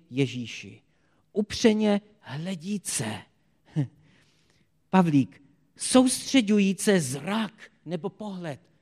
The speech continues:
soustředujíce svůj pohled, duchovní pohled, pohled očima našeho srdce, ekumeničtí, s pohledem upřeným na Ježíše.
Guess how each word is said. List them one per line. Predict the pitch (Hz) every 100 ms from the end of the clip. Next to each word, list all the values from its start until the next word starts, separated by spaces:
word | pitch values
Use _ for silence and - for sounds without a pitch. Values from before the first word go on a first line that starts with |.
| _
soustředujíce | - 277 262 - - 262 202 196 170 - - 139 110 _ _ _ _ _ _ _ _ _ _ _ _
svůj | - 175 208 214
pohled, | _ - 240 175 160 131 _ _ _ 139
duchovní | 247 269 - 240 220 196
pohled, | - 185 170 151 _ -
pohled | 247 233 247 - -
očima | 269 - 294 247 202
našeho | 214 - 240 226
srdce, | 240 240 233 160 123 - _ _ _ _ _ _ _ _ _ _
ekumeničtí, | - - 226 196 175 - - 147
s | -
pohledem | 247 226 240 233 226 -
upřeným | 233 254 - 262 233 196 170 151 131 - _
na | 143 185
Ježíše. | 190 185 160 156 - - 123 110